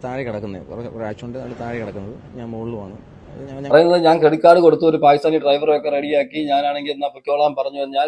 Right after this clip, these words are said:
Speaker 2: എല്ലാം റെഡിയാക്കി" എന്നാ പറഞ്ഞേക്കുന്നത്. പക്ഷേ അവിടുത്തെ ആ സിറ്റുവേഷൻ നമുക്ക് നോക്കിക്കഴിഞ്ഞാൽ അങ്ങനെ അടു-, അടുത്ത ദിവസം ജോലിക്ക് പോകേണ്ട ഒരു വ്യക്തി ഒരിക്കലും ആത്മഹത്യ ചെയ്യില്ല.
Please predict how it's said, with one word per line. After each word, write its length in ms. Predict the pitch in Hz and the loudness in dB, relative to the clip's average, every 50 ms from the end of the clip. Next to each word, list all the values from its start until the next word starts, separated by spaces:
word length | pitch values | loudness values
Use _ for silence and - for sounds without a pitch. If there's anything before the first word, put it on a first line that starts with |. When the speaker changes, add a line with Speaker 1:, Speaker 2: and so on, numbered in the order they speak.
| 156 | 0
Speaker 2:
എല്ലാം 320 | 160 165 170 175 185 185 180 165 | -2 -2 -2 0 4 4 4 4
റെഡിയാക്കി" 300 | 165 165 170 165 165 165 | 4 4 4 4 4 4
എന്നാ 120 | 160 160 | 4 4
പറഞ്ഞേക്കുന്നത്. 440 | 147 143 143 147 139 143 139 135 131 | 2 2 0 -2 -4 -2 0 0 0
പക്ഷേ 200 | - - 156 160 156 - _ _ _ _ _ _ - | 0 0 -2 -2 -2 -4 _ _ _ _ _ _ 4
അവിടുത്തെ 380 | 135 143 160 160 160 - 170 165 | 6 6 6 4 6 8 10 10
ആ 80 | 160 | 10
സിറ്റുവേഷൻ 500 | 156 - 151 - - 170 170 165 170 170 160 | 8 6 0 -2 2 4 4 4 4 4 2
നമുക്ക് 240 | 151 151 143 151 143 | 2 2 2 2 2
നോക്കിക്കഴിഞ്ഞാൽ 560 | 143 143 151 147 151 143 143 139 151 151 147 - - _ - - | 4 2 2 2 2 2 2 2 2 2 2 0 -6 _ -8 -4
അങ്ങനെ 320 | 110 117 127 143 156 165 170 | -2 0 2 4 6 8 8
അടു-, 340 | 151 135 131 123 127 - _ - | 8 8 6 2 0 -4 _ -6
അടുത്ത 200 | - 107 104 - 147 | -6 -6 0 2 4
ദിവസം 240 | 139 139 139 156 147 | 4 4 2 2 0
ജോലിക്ക് 360 | 135 127 131 139 151 139 156 | 2 2 2 2 2 0 0
പോകേണ്ട 300 | 147 147 139 143 143 139 139 | 0 2 2 2 2 2 2
ഒരു 120 | 135 135 | 2 2
വ്യക്തി 240 | 135 131 131 - 147 | 0 -2 -4 -4 -2
ഒരിക്കലും 400 | 139 131 131 127 - 139 131 135 | -2 -2 -2 -4 -6 -6 -4 -2
ആത്മഹത്യ 540 | 127 123 123 - - 143 143 135 123 131 135 | -2 -2 -2 -4 -2 -2 -2 -2 -2 -4 -6
ചെയ്യില്ല. 360 | 120 123 127 131 131 123 107 | -6 -4 -4 -2 -2 0 -2